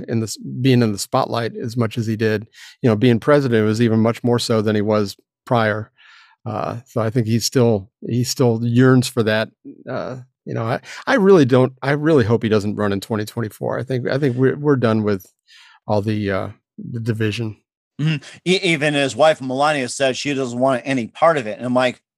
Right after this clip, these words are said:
Speaker 2: I don't blame her. It's like, you had your
Speaker 1: No.
Speaker 2: four years, you had more gray hair than anything else. It's like, enjoy your millions, keep playing golf twenty-four seven.
Speaker 1: Exactly.
Speaker 2: Why,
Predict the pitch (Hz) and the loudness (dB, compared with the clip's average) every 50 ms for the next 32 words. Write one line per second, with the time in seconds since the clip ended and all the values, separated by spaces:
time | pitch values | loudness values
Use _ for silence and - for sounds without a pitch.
0 | _ - 139 143 135 117 95 113 143 170 165 131 110 - - 107 113 127 135 135 | _ -2 0 0 0 -2 0 2 2 2 2 0 -2 -6 -6 -6 -2 0 2 2
1 | 113 107 101 - - 156 185 202 180 160 156 156 156 160 143 - - _ _ _ | 0 -2 -6 -4 0 2 4 4 4 2 2 0 0 -2 -2 -6 -12 _ _ _
2 | _ 135 147 143 131 117 113 120 139 160 190 190 143 - 170 170 175 170 160 160 | _ 0 2 4 2 2 0 0 0 2 2 2 0 0 0 0 0 0 0 0
3 | 156 151 151 151 151 147 139 - 143 139 139 139 139 139 131 - 120 98 - 135 | 0 0 0 -2 -2 -4 -6 -8 -6 -4 -2 0 0 0 -2 -4 -8 -6 0 2
4 | 135 131 127 110 _ _ _ _ _ _ _ - 175 180 156 - 202 214 214 196 | 2 2 2 0 _ _ _ _ _ _ _ -2 -2 -2 0 2 2 4 4 4
5 | 175 160 151 151 151 151 151 151 147 - - - - - 196 175 - - 160 147 | 2 2 0 0 0 0 0 -4 -6 -8 -12 -12 -10 -8 -8 -6 -4 -2 -2 0
6 | 131 127 120 131 123 117 113 - - 127 120 107 - - 107 139 214 226 202 127 | 0 0 0 2 2 2 0 -2 -6 -8 -8 -8 -8 -8 -6 -6 -6 -4 -2 -2
7 | 120 104 101 - - - _ _ _ - 196 269 190 | -2 -2 -2 -6 -12 -16 _ _ _ 0 0 0 0